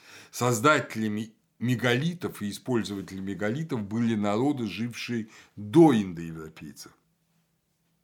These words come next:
Возможно, это были народы, близкие к баскам. У басков до сих пор сохранилось такое, я бы сказал, очень домашнее отношение к мегалитической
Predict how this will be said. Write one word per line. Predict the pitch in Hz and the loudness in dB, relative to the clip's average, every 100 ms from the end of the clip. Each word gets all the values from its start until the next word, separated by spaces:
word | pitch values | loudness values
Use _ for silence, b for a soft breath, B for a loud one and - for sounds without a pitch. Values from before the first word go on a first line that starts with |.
| _ _ | _ _
Возможно, | - 113 104 139 117 127 | -2 0 2 2 2 0
это | 107 | 0
были | 113 110 | 0 0
народы, | 110 113 135 139 127 107 B B B B B | 2 2 4 4 2 0 B B B B B
близкие | 104 107 143 156 - 127 117 | -6 0 2 2 0 0 0
к | 98 | 2
баскам. | 117 110 - - - _ _ _ _ _ _ _ _ _ _ _ - _ _ _ B B B _ _ _ _ _ _ _ _ - | 4 4 2 -6 -18 _ _ _ _ _ _ _ _ _ _ _ -20 _ _ _ B B B _ _ _ _ _ _ _ _ -8
У | |
басков | 98 120 117 104 | 0 0 0 -6
до | 95 | -8
сих | 87 - | -8 -2
пор | 120 | -2
сохранилось | 107 - 104 101 110 98 85 | -2 -6 -4 -2 -2 -4 -8
такое, | - 82 104 92 87 80 B B B | -12 -8 -4 -4 -4 -8 B B B
я | 85 | -12
бы | 85 | -10
сказал, | - 98 85 82 - b b b b _ _ _ | -6 -4 -4 -6 -12 b b b b _ _ _
очень | - 104 98 92 | -10 -8 -8 -2
домашнее | 117 127 120 - - 92 | 2 4 2 0 -8 -10
отношение | 90 - 90 - 123 110 101 87 _ | -10 -10 -8 -4 -2 -2 -2 -6 _
к | - 80 85 | -16 -12 -10
мегалитической | 92 98 98 95 - - - - 90 82 | -8 -8 -8 -10 -12 -8 -6 -6 -8 -10